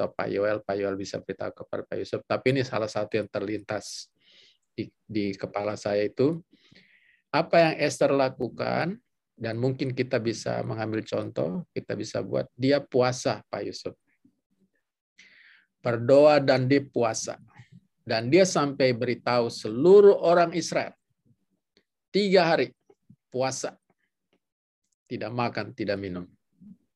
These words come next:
dan berdoa. Apa yang dia akan dilakukan? Mungkin Pak Yusuf juga bisa ikuti ini. Bukan berarti Pak Yusuf puasa tidak makan minum. <laughs> Minum boleh.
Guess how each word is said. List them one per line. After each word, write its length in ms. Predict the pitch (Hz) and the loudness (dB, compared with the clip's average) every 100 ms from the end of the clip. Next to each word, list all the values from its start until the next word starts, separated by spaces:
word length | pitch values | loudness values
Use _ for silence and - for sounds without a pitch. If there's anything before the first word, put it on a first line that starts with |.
| _ _ _ _ _ | _ _ _ _ _
dan 240 | 117 120 | -2 2
berdoa. 480 | 135 139 156 131 110 - _ _ _ - _ _ _ _ _ _ _ _ _ _ _ - - - - _ - _ _ - | 2 6 4 4 -4 -14 _ _ _ -20 _ _ _ _ _ _ _ _ _ _ _ -20 -20 -18 -18 _ -20 _ _ -4
Apa 320 | 147 - - | -2 2 2
yang 240 | 117 107 | 2 0
dia 240 | 107 101 104 - | -4 -6 -6 -8
akan 280 | 101 104 107 | -8 -6 -8
dilakukan? 560 | 95 104 - - 110 - _ _ _ _ - - - - _ - | -12 -14 -20 -20 -20 -20 _ _ _ _ -20 -20 -20 -20 _ -2
Mungkin 320 | 127 139 160 | 0 2 2
Pak 160 | 147 135 | 4 4
Yusuf 240 | 131 131 139 | 4 2 -2
juga 240 | 127 131 | 0 0
bisa 320 | 127 117 120 | 0 0 -4
ikuti 480 | 117 - 117 123 110 | -6 -6 -8 -8 -6
ini. 240 | 117 131 131 | -4 -4 -4
Bukan 320 | - 123 131 123 | -4 0 2 2
berarti 320 | 117 120 127 | 0 0 -2
Pak 240 | 123 117 | -2 0
Yusuf 320 | 120 120 123 - _ _ _ _ _ | 0 -2 -6 -6 _ _ _ _ _
puasa 400 | 120 123 127 120 | -2 -2 0 -2
tidak 320 | - 117 113 | -2 -4 -4
makan 240 | 107 104 104 | -6 -8 0
minum. 340 | 165 185 120 117 - 127 95 135 | 4 4 2 -2 -4 -2 0 -2
<laughs> 500 | 95 131 - - - | -4 -10 -14 -18 -8
Minum 180 | 123 117 | -6 -4
boleh. 320 | 120 107 110 | -6 -4 -2